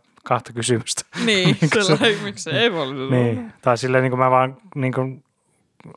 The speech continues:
Speaker 1: omasta kokemuksestani
Speaker 2: Mm.
Speaker 1: mietin tätä asiaa.
Speaker 2: No siis onhan se lapselle varmaan ihan hyväksi harrastaa sitä urheilua, mutta
Speaker 1: No joo, mut kyllä niinku, mut mi-, niin se, että harrastatko jota-, jonkun instrumentin soittoa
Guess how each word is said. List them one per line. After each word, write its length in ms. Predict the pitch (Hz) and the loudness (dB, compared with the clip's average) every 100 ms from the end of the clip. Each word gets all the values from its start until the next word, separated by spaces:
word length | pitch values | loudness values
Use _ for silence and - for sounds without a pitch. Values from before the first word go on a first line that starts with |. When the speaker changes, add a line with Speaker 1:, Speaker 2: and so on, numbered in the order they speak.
| - | 0
Speaker 1:
omasta 420 | 131 123 - 117 | 2 2 2 -4
kokemuksestani 840 | 123 - 120 131 - 127 - 117 | -6 -8 -8 -8 -8 -8 -4 -2
Speaker 2:
Mm. 60 | 117 | 0
Speaker 1:
mietin 300 | 117 117 113 | 0 0 -4
tätä 220 | 117 127 | -4 -6
asiaa. 400 | 127 - 131 127 117 _ _ _ _ _ _ _ _ - | -6 -6 -6 -8 -12 _ _ _ _ _ _ _ _ -6
Speaker 2:
No 60 | |
siis 180 | 185 175 | -4 -2
onhan 140 | 160 165 | -4 -4
se 80 | |
lapselle 340 | 156 156 - - | -4 -6 -8 -8
varmaan 260 | 147 - | -8 -6
ihan 220 | 151 143 175 | -6 -6 -8
hyväksi 280 | - - | -8 -8
harrastaa 320 | - - - - | -10 -12 -12 -12
sitä 180 | - | -6
urheilua, 360 | 175 - - 202 - | -6 -6 -8 -8 -10
mutta 180 | - - - 247 - _ - - - - _ _ _ - | -14 -14 -12 -12 -14 _ -20 -20 -20 -20 _ _ _ -2
Speaker 1:
No 140 | 151 | 0
joo, 380 | 165 147 151 151 | 4 6 6 4
mut 180 | 147 - | 0 -2
kyllä 260 | 131 135 | 0 0
niinku, 560 | 151 147 143 131 127 135 _ _ _ _ - - - | 0 0 -2 -2 -8 -20 _ _ _ _ -20 -20 -2
mut 120 | 135 | 0
mi-, 180 | 143 156 | 2 0
niin 320 | 151 151 147 | 2 4 2
se, 220 | - 135 | 2 2
että 280 | 131 - 131 - - - | 2 0 -6 -6 -20 -20
harrastatko 760 | - 135 135 127 127 - 131 127 | 0 2 2 0 -6 -4 -4 -4
jota-, 340 | 131 123 131 | -4 -2 -2
jonkun 400 | 131 127 127 127 | 0 -2 -2 -6
instrumentin 760 | 131 131 - 131 120 113 113 107 | -4 -4 -4 -4 -4 -4 -4 -4
soittoa 580 | - 113 - - 113 | 0 -2 -2 -10 -10